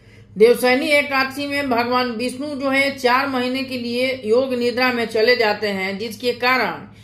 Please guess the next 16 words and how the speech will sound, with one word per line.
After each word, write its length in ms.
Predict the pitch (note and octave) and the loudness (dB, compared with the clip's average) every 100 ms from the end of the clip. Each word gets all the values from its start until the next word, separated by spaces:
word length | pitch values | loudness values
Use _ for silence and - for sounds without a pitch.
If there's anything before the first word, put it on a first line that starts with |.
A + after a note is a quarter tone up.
| - - | -20 -6
हिंदू 340 | A#3 C4+ D4 | -2 0 0
धर्म 480 | F4 B3 C4 C4+ C4+ | 0 2 2 2 -2
में 300 | A#3 F#3+ E3+ | -2 -2 -4
जितने 400 | A3 A#3 D4 D#4+ | -6 -6 -4 -4
भी 200 | C#4+ C#4 | -2 -4
शुभ 380 | B3+ B3+ D4+ C#4 | -6 -8 -6 -4
और 460 | C4+ B3 B3+ B3 | -2 0 0 0
मांगलिक 560 | A3 A3 A3+ A#3+ D4 - | 0 -2 -2 -2 -4 2
कार्य 260 | A#3+ A#3+ A#3+ | 4 4 2
हैं, 340 | A3+ G#3+ G#3 | 0 -2 -4
उस 160 | A#3 - | -8 -2
पे 220 | A#3+ A3+ | 2 2
रोक 300 | A#3 B3+ B3+ | 4 4 2
लग 220 | A3 G3 | 0 -2
जाती 360 | F3+ E3+ E3 E3+ | -4 -6 -8 -8
है। 280 | C#3 C3 | -10 -14